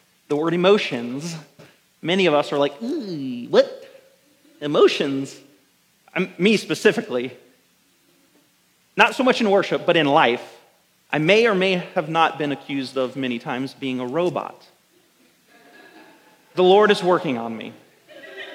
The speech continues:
No, emotions are good. Why? Because God, he created us, and he created us with emotions.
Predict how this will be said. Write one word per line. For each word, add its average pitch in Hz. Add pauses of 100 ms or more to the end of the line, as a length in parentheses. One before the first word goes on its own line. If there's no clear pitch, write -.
(1500)
No, 180
emotions 214
are 170
good. 151 (840)
Why? 156 (200)
Because -
God, 180 (440)
he 208
created 190
us, -
and 160
he 190
created 175
us -
with 180
emotions. 151